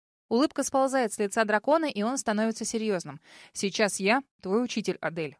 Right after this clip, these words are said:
Просто делай, как говорю. Вся ответственность на мне». Ты хочешь научиться контролировать магию или нет? Конечно, хочу. Тогда давай, покажи желание на деле.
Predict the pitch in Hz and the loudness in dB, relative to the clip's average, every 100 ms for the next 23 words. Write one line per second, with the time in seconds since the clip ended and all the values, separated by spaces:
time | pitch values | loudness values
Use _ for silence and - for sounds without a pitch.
0 | _ 208 247 - 226 196 208 294 180 202 | _ 6 6 6 0 2 2 2 2 0
1 | 214 226 220 175 - _ _ - 208 202 | 0 2 4 2 -8 _ _ -2 4 4
2 | - 226 - 208 165 - 185 196 185 156 | 4 0 2 -2 -4 0 2 2 0 -4
3 | _ _ _ 190 - 269 330 294 277 269 | _ _ _ 0 4 6 6 2 2 0
4 | - - 202 208 208 190 190 196 175 208 | -4 -4 2 4 4 2 2 0 2 2
5 | 247 285 185 - _ _ _ _ _ _ | 2 2 -2 -4 _ _ _ _ _ _
6 | _ 262 247 339 - 302 285 285 - 277 | _ 0 2 2 0 0 2 0 0 -2
7 | 185 _ - 196 202 208 220 180 - _ | -2 _ -2 4 6 8 6 4 -2 _
8 | _ 190 220 214 254 226 262 233 208 220 | _ 2 2 4 2 4 4 4 2 2
9 | 226 202 135 | 2 0 -2